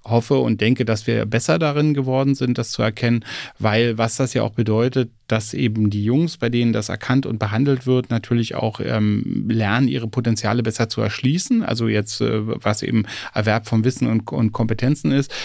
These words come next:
während eben bei den, die Mädchen dann eben quasi abgeschrieben werden, also die nicht erkannten. Insofern, ich glaube, dass wahrscheinlich eben Jungs und Mädchen gleich betroffen sind und dass aber aufgrund der unterschiedlichen Sozialisation da eine w-, geringere Erkennungsquote ist bei Mädchen.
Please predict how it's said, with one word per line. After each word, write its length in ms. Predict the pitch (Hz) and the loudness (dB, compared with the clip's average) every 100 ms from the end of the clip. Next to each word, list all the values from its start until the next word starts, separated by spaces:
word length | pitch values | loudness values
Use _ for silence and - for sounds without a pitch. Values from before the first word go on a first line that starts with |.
| - | -2
während 320 | 120 120 117 | 0 2 2
eben 220 | 120 117 | 2 2
bei 100 | 110 | 2
den, 220 | 110 117 127 | 2 0 0
die 100 | 113 | 2
Mädchen 340 | 113 113 127 | 2 2 2
dann 120 | 117 | 2
eben 160 | 117 113 | 2 0
quasi 280 | 120 117 117 | 0 2 2
abgeschrieben 640 | 113 - - - 104 101 | 2 0 2 2 2 2
werden, 340 | 101 101 104 | 2 0 0
also 240 | 104 107 104 | 0 0 0
die 200 | 101 110 | 2 2
nicht 200 | 110 110 | 2 0
erkannten. 520 | 107 - 101 101 113 | -6 -4 -4 0 2
Insofern, 540 | 110 113 107 117 110 - - - | 2 0 0 2 2 0 -10 -4
ich 180 | 117 117 | -2 0
glaube, 260 | - 135 135 | 2 2 2
dass 280 | 127 - 123 | -2 -2 -2
wahrscheinlich 580 | 117 110 123 151 139 | 0 2 2 2 0
eben 300 | - 127 131 | 0 2 2
Jungs 200 | 120 127 - | 2 0 0
und 60 | 120 | 0
Mädchen 220 | 117 110 | 0 0
gleich 200 | 107 110 | 0 0
betroffen 460 | 156 - 127 127 | -6 -2 0 0
sind 180 | 120 120 | 0 -2
und 160 | - 113 | -2 -2
dass 160 | 113 | -2
aber 180 | - 110 | -2 -2
aufgrund 400 | 117 - 117 113 | -2 -2 0 2
der 140 | 117 117 | 0 0
unterschiedlichen 840 | 120 117 123 120 113 117 110 113 | 0 -2 -4 -6 -2 0 0 -2
Sozialisation 1120 | 113 120 117 - 113 110 113 107 - 113 139 147 - - 107 - | -2 0 0 0 0 0 0 -2 0 0 0 -2 -6 -8 -10 -2
da 200 | 110 107 | 0 2
eine 300 | 110 110 107 | 2 0 -2
w-, 180 | - 120 | -4 -4
geringere 480 | 117 113 120 117 113 | -2 0 0 0 -2
Erkennungsquote 920 | 120 - 120 117 - - - 104 - | -4 -2 0 0 -2 -6 -4 -2 -2
ist 140 | 110 | -6
bei 200 | - 110 | -6 -4
Mädchen. 380 | 107 107 - 110 | -4 -4 -8 -10